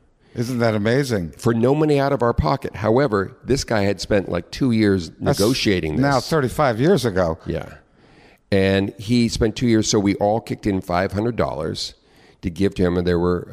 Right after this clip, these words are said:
Speaker 2: uh, eighteen apartments. And, uh, so he got nine grand as a thank you.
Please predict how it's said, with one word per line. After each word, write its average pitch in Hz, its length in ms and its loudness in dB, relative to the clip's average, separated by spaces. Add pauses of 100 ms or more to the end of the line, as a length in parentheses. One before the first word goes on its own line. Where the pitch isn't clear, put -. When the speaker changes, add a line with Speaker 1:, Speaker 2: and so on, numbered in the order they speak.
(500)
Speaker 2:
uh, 101 160 -10
eighteen 92 400 -4
apartments. - 680 -6 (680)
And, 95 520 0
uh, 92 140 0
so 98 160 -2
he 92 120 0
got 98 160 -2
nine 98 260 -2
grand 92 580 0
as 92 220 -2
a 95 80 0
thank 87 340 -2
you. 139 240 2